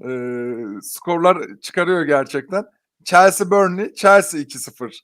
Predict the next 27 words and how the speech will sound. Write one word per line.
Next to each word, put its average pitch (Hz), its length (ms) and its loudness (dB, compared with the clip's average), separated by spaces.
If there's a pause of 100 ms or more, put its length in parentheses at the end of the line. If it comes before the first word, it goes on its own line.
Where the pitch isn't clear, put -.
kazanır. 190 480 -4 (380)
Brentford 185 600 2
Norwich, 151 420 -6 (280)
Brentford 170 400 -2 (120)
bir 202 120 -6
sıfır 190 360 -6
kazanır. 196 440 -6 (120)
Brighton 185 420 2
Newcastle'da 156 600 -8
ise 190 300 -6 (500)
Brighton 170 600 -2
iki - 200 -18
sıfır 165 320 -10 (460)
kazanır. 151 460 -4 (100)
Net 156 260 -8
bir 156 100 -6
galibiyet 147 540 0
şeklinde 139 460 -14
düşüncesi 131 480 -8
var 151 160 2 (480)
büyük 135 260 -4
abinin. 135 420 0 (260)
Bunu 160 260 -4
da 139 140 0
değerli 151 320 4
izleyenlerimize 139 840 -2 (300)
aktarmış 156 680 0